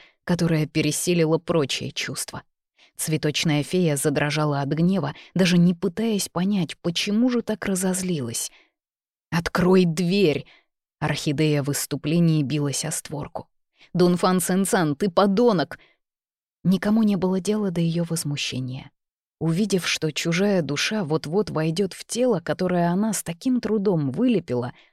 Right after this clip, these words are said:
Ланьхуа ударилась головой о дверь и потеряла сознание. Её душа выскользнула наружу, освободилась от глиняного пристанища, просочилась сквозь дверь и устремилась к новому телу.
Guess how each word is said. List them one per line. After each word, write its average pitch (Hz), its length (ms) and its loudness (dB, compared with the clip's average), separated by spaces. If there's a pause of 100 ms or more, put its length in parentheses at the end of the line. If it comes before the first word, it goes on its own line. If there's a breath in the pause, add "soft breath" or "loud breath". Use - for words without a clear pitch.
(120)
Ланьхуа 165 540 4
ударилась 151 640 0
головой 147 440 0
о 143 40 -4
дверь 190 340 -2 (220 loud breath)
и 180 100 -2
потеряла 170 500 -2
сознание. 160 720 -6 (400 loud breath)
Её 170 300 4
душа 147 300 0
выскользнула 139 720 -2
наружу, 151 480 0 (180 loud breath)
освободилась 185 800 2
от 147 80 0
глиняного 156 560 2
пристанища, 160 800 -4 (260 loud breath)
просочилась 185 800 -2
сквозь 139 380 -6
дверь 208 340 0 (220 loud breath)
и 196 80 4
устремилась 180 800 2
к - 60 -6
новому 165 400 0
телу. 123 420 -8